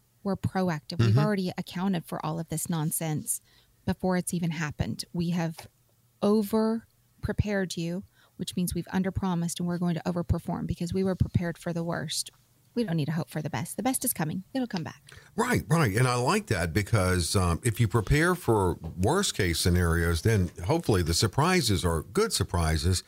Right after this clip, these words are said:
Speaker 2: You're not getting shocked and you're not having to react. It's Proactive Strategies with Christina, and she can go over this more as it applies to you getting on track. Here's a chance to schedule a comprehensive review with Christina, limited, of course, but she opens her schedule to make this available to you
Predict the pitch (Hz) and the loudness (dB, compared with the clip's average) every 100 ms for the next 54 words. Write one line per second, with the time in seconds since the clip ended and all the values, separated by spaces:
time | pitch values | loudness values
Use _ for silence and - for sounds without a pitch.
0 | - - - 104 104 95 104 104 87 123 | -14 -20 -6 0 2 2 2 2 2 2
1 | 110 101 95 90 95 98 71 101 104 107 | 2 2 2 4 4 2 2 2 4 4
2 | 90 - 95 85 95 95 95 90 - - | 4 2 2 4 2 2 0 -4 -10 -10
3 | - 117 - - 160 165 147 139 131 - | -2 0 0 0 2 4 2 0 0 0
4 | - 127 131 135 113 98 71 55 - 98 | 0 2 2 2 4 4 2 0 2 0
5 | - 110 - 135 135 82 55 - - - | 2 2 2 2 2 2 -2 -10 -14 -2
6 | 107 110 107 - 190 226 196 151 160 170 | 0 4 2 2 0 2 2 4 4 4
7 | 117 107 - 123 120 113 117 110 101 - | 2 2 2 4 4 2 2 2 0 0
8 | 127 117 113 107 - 123 98 113 107 76 | 2 4 2 2 2 2 4 4 4 2
9 | - 104 95 92 85 82 104 101 98 - | 0 2 4 4 2 0 0 0 -2 -8
10 | - - 202 175 120 143 131 - 104 - | -10 -2 0 2 2 2 2 2 0 2
11 | 127 120 107 87 78 - - 190 196 117 | 2 2 4 4 0 -2 0 2 4 4
12 | 127 113 101 92 80 107 117 85 82 117 | 4 2 2 2 2 4 4 4 2 0
13 | 104 120 117 110 120 180 107 95 90 113 | 2 2 4 4 4 4 2 2 2 2
14 | 110 - 85 - 120 131 143 101 101 87 | 2 2 0 2 2 2 2 2 2 2
15 | 135 127 117 95 90 107 113 - 110 - | 0 2 2 4 4 2 0 2 2 4
16 | 85 104 127 123 123 - 101 104 143 143 | 2 4 4 4 2 2 2 4 4 2